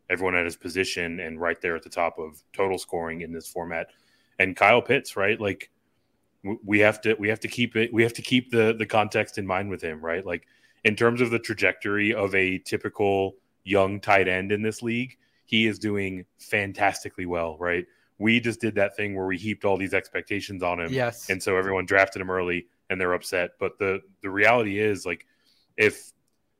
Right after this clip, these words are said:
Speaker 1: if Kelce and Pitts just hit the median point of their projection, he's probably got two top five scorers right there on, on his team. So, I mean, absolutely swinging for the fences. And obviously, you know, the,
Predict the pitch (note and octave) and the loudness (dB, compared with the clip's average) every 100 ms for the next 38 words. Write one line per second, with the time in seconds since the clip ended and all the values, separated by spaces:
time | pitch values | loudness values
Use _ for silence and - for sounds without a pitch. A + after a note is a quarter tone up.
0 | - G#2 - C#3 - D#3+ A#2 B2+ - G2 | -8 -4 0 0 0 -4 -2 -4 -2 -4
1 | G#2+ - G#2+ - _ _ _ - F#2+ F#2+ | -4 -2 -2 -2 _ _ _ -6 -6 -4
2 | G2+ A#2 B2 G#2 F#2 - F#2+ F2 F2 G2+ | -4 -2 0 0 -2 -4 -4 -4 -6 -8
3 | F#2 F#2 F2 F#2 E2 F2 - F2 D#2+ D#2+ | -6 -2 -2 -4 -4 -4 -4 -10 -10 -14
4 | _ _ _ - G2 - G2 G2 F#2+ F#2+ | _ _ _ -6 -4 2 4 4 2 4
5 | F#2 F#2 - _ _ _ - A2 G#2 G2 | 2 0 -10 _ _ _ -6 -2 -2 -2
6 | F#2+ F2+ - G2+ - - F#2 F2 - F#2 | -4 -8 -2 -2 -2 -2 -4 -4 -4 -2
7 | F2 E2 D#2+ - _ _ - F2+ F2+ F2+ | -2 -4 -8 -14 _ _ -2 -2 0 0
8 | F2 E2+ F2+ F2+ E2+ - - E2+ D#2+ D#2 | 0 -2 -6 -8 -10 -10 -12 -12 -12 -12
9 | F2+ E2 D#2+ _ _ _ _ F2+ F#2+ G2+ | -8 -8 -8 _ _ _ _ -2 4 4
10 | - G#2 G2 - F#2+ F2+ F2+ - F2 F#2 | 2 -4 -6 -6 -6 -8 -10 -10 -8 -6
11 | F2 F2 E2+ F2 F2 F2 E2 - F2 E2 | -6 -8 -6 -2 -2 -2 -4 -4 -4 -4
12 | - _ _ _ - F2 E2 E2+ E2+ | -8 _ _ _ -2 0 0 -2 -4